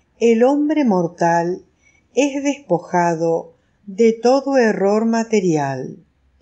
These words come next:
En cuanto al error espiritual, no hay tal. Las creencias de sufrimiento, pecado y muerte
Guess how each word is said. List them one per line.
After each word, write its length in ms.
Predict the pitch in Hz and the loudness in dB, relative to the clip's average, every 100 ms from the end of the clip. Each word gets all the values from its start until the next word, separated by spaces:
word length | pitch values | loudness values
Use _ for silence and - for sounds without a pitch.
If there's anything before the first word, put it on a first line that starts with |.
| _ _ _ - | _ _ _ -2
En 220 | 214 185 | 0 0
cuanto 500 | 185 175 165 160 156 | -2 -2 -2 -4 -4
al 140 | 151 | -2
error 440 | 151 147 170 208 240 | -4 -2 0 0 0
espiritual, 1080 | 240 - 233 226 226 170 160 156 151 - _ _ _ _ - | -4 -6 -4 -4 -4 -2 -2 -2 -4 -8 _ _ _ _ -10
no 320 | 185 180 170 | -2 0 0
hay 220 | 170 185 | 0 -2
tal. 640 | 180 160 143 139 131 147 _ _ _ _ _ _ _ _ - - - - - - | -4 -8 -8 -8 -12 -16 _ _ _ _ _ _ _ _ -20 -20 -20 -20 -20 -10
Las 220 | 254 262 - | -2 -2 -2
creencias 720 | 262 262 269 294 285 - 285 | 0 2 2 0 -2 -4 -4
de 80 | 269 | -4
sufrimiento, 1200 | 262 - - 214 196 185 170 160 156 151 143 147 _ _ | -6 -10 -6 -2 0 2 2 0 -4 -8 -12 -12 _ _
pecado 500 | 202 180 202 190 180 | -2 0 0 0 0
y 100 | 175 | -2
muerte 800 | 175 185 196 202 202 - 214 226 | 0 -2 -2 -4 -8 -6 -6 -8